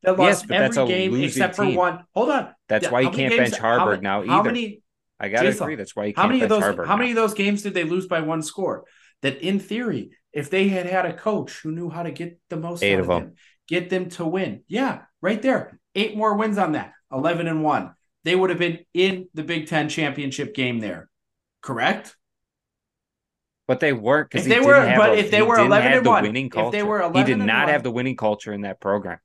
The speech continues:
Speaker 2: I'm telling
Speaker 1: So
Speaker 2: you. That is
Speaker 1: right
Speaker 2: why they
Speaker 1: here,
Speaker 2: lost.
Speaker 1: Matt Rhule is trying to establish a winning culture.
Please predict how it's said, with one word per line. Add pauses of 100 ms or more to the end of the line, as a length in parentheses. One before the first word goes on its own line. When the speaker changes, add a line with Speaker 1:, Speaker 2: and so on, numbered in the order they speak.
Speaker 2:
I'm
telling
Speaker 1:
So
Speaker 2:
you. (140)
That
is
Speaker 1:
right
Speaker 2:
why
they
Speaker 1:
here,
Speaker 2:
lost.
Speaker 1:
Matt
Rhule
is
trying
to
establish
a
winning
culture.